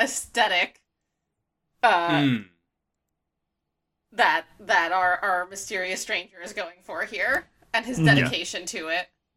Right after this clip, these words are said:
Speaker 2: Yeah,
Speaker 1: Also, he,
Speaker 2: no,
Speaker 1: he
Speaker 2: it's
Speaker 1: has,
Speaker 2: Zelda clap.
Speaker 1: he does have spats.
Speaker 3: Oh
Speaker 2: Yeah.
Speaker 3: my god.
Speaker 2: I can't fucking wait. Um, yeah, and, and at one point, uh, they hear, like,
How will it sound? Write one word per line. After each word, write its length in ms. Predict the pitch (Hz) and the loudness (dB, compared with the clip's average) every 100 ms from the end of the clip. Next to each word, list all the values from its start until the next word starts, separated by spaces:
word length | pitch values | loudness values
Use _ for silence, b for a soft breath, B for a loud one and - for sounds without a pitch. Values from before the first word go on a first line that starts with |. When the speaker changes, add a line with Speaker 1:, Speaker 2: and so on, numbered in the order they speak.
| _ _ _ - | _ _ _ -2
Speaker 2:
Yeah, 160 | 190 | 4
Speaker 1:
Also, 200 | 440 107 | 6 6
he, 60 | 101 | 6
Speaker 2:
no, 140 | - | 6
Speaker 1:
he 80 | 107 107 | 4 2
Speaker 2:
it's 80 | 285 | 6
Speaker 1:
has, 160 | 285 285 | 6 6
Speaker 2:
Zelda 120 | - | 0
clap. 140 | - 311 | -2 2
Speaker 1:
he 40 | |
does 200 | 277 240 | 4 4
have 160 | 254 - | 2 0
spats. 580 | - 165 - - - - _ _ _ _ _ _ _ _ _ - | 2 2 2 -4 -10 -14 _ _ _ _ _ _ _ _ _ 2
Speaker 3:
Oh 100 | 160 | 6
Speaker 2:
Yeah. 160 | 139 127 | 8 8
Speaker 3:
my 60 | 120 | 4
god. 500 | - 127 123 123 123 _ _ _ _ _ _ _ _ _ _ _ _ _ _ _ _ _ _ _ | 2 2 2 -2 -6 _ _ _ _ _ _ _ _ _ _ _ _ _ _ _ _ _ _ _
Speaker 2:
I 160 | 98 139 | -6 -4
can't 220 | 127 101 | -4 -4
fucking 280 | 113 98 101 | -4 -4 -6
wait. 100 | 80 73 _ _ _ _ _ | -10 _ _ _ _ _ _
Um, 400 | 147 151 139 131 - _ _ _ _ _ _ | 6 8 8 4 -2 _ _ _ _ _ _
yeah, 400 | 190 269 147 123 160 - - | 4 8 8 6 0 -4 0
and, 180 | 185 170 | 0 2
and 160 | 170 | 4
at 100 | 175 | 6
one 160 | 185 220 | 6 2
point, 380 | - 139 120 113 | 4 2 2 0
uh, 160 | 107 | -2
they 160 | 107 117 | 0 -2
hear, 540 | 110 127 110 104 101 98 | -2 -2 0 0 -2 -2
like, 240 | 107 101 | -4 -4